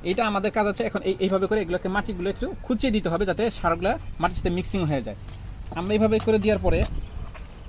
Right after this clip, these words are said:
আমরা এই, এই খুঁচিয়ে দেওয়ার পরে আমরা কি করব? আমরা কিন্তু এখানে ভালো করে খুঁচিয়ে দিবেন, ভালো করে খুঁচিয়ে দেওয়ার পরে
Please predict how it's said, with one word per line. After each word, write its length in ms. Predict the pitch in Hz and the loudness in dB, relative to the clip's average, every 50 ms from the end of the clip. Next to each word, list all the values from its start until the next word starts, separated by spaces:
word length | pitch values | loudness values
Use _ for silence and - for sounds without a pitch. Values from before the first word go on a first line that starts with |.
| - - - - - - - - - - - - - - - - - - - - - - - - - - - - - - | -6 -6 -6 -8 -6 -6 -4 -4 -4 -4 -6 -6 -8 -8 -10 -10 -10 -10 -10 -6 -4 -4 -4 -4 -6 -8 -8 -8 -6 -6
আমরা 200 | 160 170 180 185 - | -4 -2 -2 -2 0
এই, 180 | - 196 214 214 - - | 0 0 2 2 0 0
এই 120 | - 208 214 | 0 0 0
খুঁচিয়ে 360 | - - 254 220 - 262 254 | 0 0 -2 -2 0 0 2
দেওয়ার 220 | 220 233 226 208 214 | 2 4 2 4 2
পরে 120 | 208 196 | 2 2
আমরা 140 | 185 185 175 | 2 2 0
কি 100 | - 214 | 0 2
করব? 220 | 190 220 214 220 | 2 2 2 2
আমরা 240 | - 180 190 175 170 | 0 -2 -2 -2 -2
কিন্তু 200 | - 196 175 185 | -4 -2 -2 -2
এখানে 220 | 175 - 202 220 214 | -2 0 0 0 2
ভালো 240 | 160 170 190 220 | 2 2 2 4
করে 140 | 202 240 220 | 4 2 2
খুঁচিয়ে 280 | 208 233 226 - 254 220 | 2 0 0 0 0 0
দিবেন, 200 | 196 190 233 214 | 2 0 0 0
ভালো 200 | 170 180 196 185 | 0 0 0 0
করে 120 | 214 208 | 0 -2
খুঁচিয়ে 280 | - - 220 - 240 214 | -2 -2 -2 0 0 0
দেওয়ার 140 | 220 196 185 | 0 0 2
পরে 180 | 208 247 254 | 0 0 -2